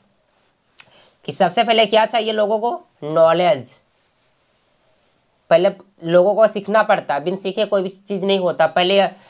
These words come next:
लर्निंग, उसके बाद अर्निंग। आप लोग बहुत लोगों के मुँह से ये चीज़ सुने भी होंगे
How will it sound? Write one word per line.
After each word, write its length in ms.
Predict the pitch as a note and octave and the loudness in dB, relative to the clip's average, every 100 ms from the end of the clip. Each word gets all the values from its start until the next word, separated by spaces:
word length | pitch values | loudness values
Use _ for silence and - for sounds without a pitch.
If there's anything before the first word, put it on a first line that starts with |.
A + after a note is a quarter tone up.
| - | -10
लर्निंग, 600 | D3+ F3 E3 F#3+ F3 G#2 - _ _ _ _ - | 0 0 0 -2 -4 -6 -16 _ _ _ _ -20
उसके 180 | D#3 F3+ | -8 -2
बाद 240 | F#3 F#3 | 0 0
अर्निंग। 420 | F3 D#3 E3 C#3 | -2 -2 -2 -2
आप 220 | B2+ D3 F3+ | -2 -2 -2
लोग 160 | F3 | -2
बहुत 280 | F3 G3 G3+ | 0 0 0
लोगों 240 | G3 F#3 | -2 -4
के 80 | F#3 | -6
मुँह 140 | F#3+ F#3+ | -8 -6
से 100 | F#3+ | -8
ये 60 | |
चीज़ 200 | F#3 F#3+ | -8 -10
सुने 240 | F#3 E3+ D#3+ | -6 -4 -2
भी 100 | F3 | -4
होंगे 360 | D#3+ A#2+ - | -6 -8 -14